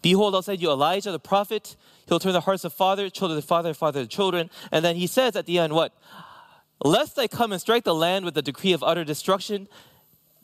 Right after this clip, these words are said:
End of Old Testament. The last word of the Old Testament is destruction. There is a cliffhanger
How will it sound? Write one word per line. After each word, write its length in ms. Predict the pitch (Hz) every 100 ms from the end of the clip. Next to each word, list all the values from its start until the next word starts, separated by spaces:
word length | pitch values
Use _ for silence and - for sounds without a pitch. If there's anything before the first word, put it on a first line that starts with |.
| -
End 180 | 185 165
of 80 | 139
Old 140 | 127
Testament. 340 | 120 - 104 - _ _ - - _ - - - - - _ _ - - - - _ - -
The 120 | 156
last 420 | 165 202 240 -
word 300 | 165 202 220
of 60 | 196
the 80 | 196
Old 180 | 208
Testament 400 | 220 226 202 170
is 160 | 185 170
destruction. 760 | 196 185 240 247 - 180 110 - _ _ _ _ _ _ _ _ _ _ -
There 260 | 185 285
is 160 | 277 247
a 160 | 254 233
cliffhanger 720 | - 285 - 262 202 143